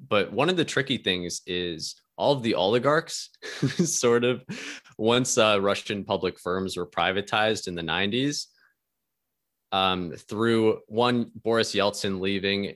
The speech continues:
making deals with bankers to privatize, um, oil companies and the rest of it. And two, with Putin, how he sort of controls a lot of, you know, the upper echelons of Russian society, which is he makes personal political favors to give people control over these,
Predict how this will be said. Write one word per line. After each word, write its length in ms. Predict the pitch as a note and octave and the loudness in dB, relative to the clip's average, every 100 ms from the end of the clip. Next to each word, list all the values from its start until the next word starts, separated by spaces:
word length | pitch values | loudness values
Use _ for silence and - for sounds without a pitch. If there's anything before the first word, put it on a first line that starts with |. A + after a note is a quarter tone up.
| - | -6
making 340 | G#2 G2+ A2 | -2 -2 -2
deals 260 | F#2 G2+ F#2+ | -2 0 0
with 160 | F#2+ - | -4 0
bankers 440 | F#2 F#2 F#2+ E2+ | 0 0 -4 -4
to 80 | F#2+ | -6
privatize, 1000 | - F2+ F2+ - F2 F2 F2 - - - | -2 0 0 -2 -2 0 -2 -4 -8 -6
um, 240 | F2+ E2+ - | -4 -4 0
oil 240 | A#2 B2 | 2 4
companies 760 | A#2+ B2+ A2+ A#2 A#2 A2+ A2 G#2 | 2 -2 -2 -2 -2 -2 -4 -6
and 100 | F2+ | -6
the 80 | F2 | -2
rest 320 | G2 F#2+ - | -2 -2 -6
of 80 | F2 | -4
it. 220 | D#2+ - _ - | -4 -4 _ -4
And 160 | G#2 | -4
two, 300 | G2+ B2 C3 | -2 2 4
with 220 | C3+ G#2 - | 4 0 -2
Putin, 460 | A2+ A2+ A#2 F#2+ | -2 0 -2 -2
how 280 | F#2 G#2 G2+ | 0 0 0
he 180 | - G2+ | -2 -6
sort 240 | - G2 | -2 -2
of 140 | F#2 - | -2 -6
controls 720 | F#2+ - F#2+ F#2 A2 - - _ _ _ _ _ - | -8 -4 0 2 0 -2 -12 _ _ _ _ _ -2
a 80 | G#2+ | 0
lot 260 | G#2 A2 A2+ | 4 4 4
of, 340 | G#2+ G2+ - _ _ - | 2 -2 -14 _ _ -10
you 100 | G#2+ | -2
know, 140 | G2+ | 0
the 100 | G2+ | 2
upper 240 | G#2+ G#2 G#2 | 2 2 2
echelons 480 | G2+ - G#2+ G#2 | 2 2 0 0
of 80 | G2 | -2
Russian 260 | G2+ G#2 G#2+ | -2 -2 -4
society, 520 | G2+ - G2+ G#2+ A2 | -4 0 2 2 0
which 240 | F#2 F2+ | -2 -2
is 180 | F2+ E2+ | -6 -6
he 160 | - A#2+ | 0 0
makes 300 | G#2 G2+ - | 2 0 -2
personal 380 | G#2+ G#2 G2+ F#2 | -4 -2 -2 -4
political 440 | G2 F#2 G2 A2 | -2 -2 -2 -2
favors 440 | A2+ A#2 A#2 A2+ | 0 0 2 -4
to 100 | - | -6
give 260 | F2 F#2+ F#2 | -4 -4 -2
people 240 | G2+ G2+ | -6 -4
control 560 | G2 F#2+ - F#2+ F#2+ F#2 | -6 -6 -4 0 0 -2
over 200 | F#2+ F#2+ | -4 -4
these, 460 | F#2 F2+ F#2 - | -4 -4 -6 -10